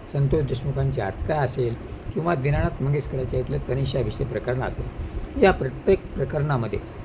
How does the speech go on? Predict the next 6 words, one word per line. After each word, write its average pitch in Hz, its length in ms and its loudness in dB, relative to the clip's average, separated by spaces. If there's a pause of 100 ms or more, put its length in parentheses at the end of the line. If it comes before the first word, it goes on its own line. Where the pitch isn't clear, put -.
(180)
मुख्यमंत्री 165 500 2
देवेंद्र 135 420 2
फडणवीस 117 480 -4 (400)
हे 143 80 2
म्हणाले 123 320 4
होते - 260 4